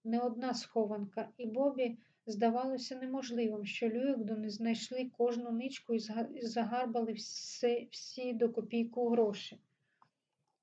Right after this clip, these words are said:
Я не повірив Клавдії, відпустив її руки, встав і почав ходити туди-сюди, не намагаючись приховати роздратування.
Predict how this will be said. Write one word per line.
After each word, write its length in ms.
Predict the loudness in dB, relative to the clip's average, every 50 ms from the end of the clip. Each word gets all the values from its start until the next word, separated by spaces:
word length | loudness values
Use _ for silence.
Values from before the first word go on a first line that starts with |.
| _ _ -6
Я 200 | -2 0 0 0
не 120 | 0 -2 -2
повірив 580 | 0 0 0 2 2 2 2 2 0 0 -2
Клавдії, 520 | -4 -2 -2 0 0 -2 -4 -6 -6 -6 -4
відпустив 560 | -6 -8 -8 -10 -14 -12 -8 -4 -4 -4 -4
її 320 | -4 -6 -4 -2 0 0
руки, 320 | 0 -2 -4 -6 -6 -8 -8
встав 420 | -8 -8 -4 -2 0 0 0 0
і 20 |
почав 480 | -2 -2 -6 -10 -6 -4 -4 -4 -2 -2
ходити 420 | -2 -2 -2 0 -2 -4 -6 -8
туди-сюди, 720 | -10 -8 -6 -4 -4 -4 -4 -4 -4 -2 0 0 -2 -2 -4 -10 -14 -20 -20 -20 _ _ -6
не 160 | -2 -2 -2
намагаючись 840 | 0 0 0 0 -2 -2 -2 0 0 2 0 0 -4 -4 -6 -8 -8
приховати 640 | -8 -10 -8 -4 -2 -2 0 0 0 2 2 0
роздратування. 920 | 2 2 0 0 0 -2 -2 0 -2 -2 -4 -4 -4 -6 -6 -8 -10 -14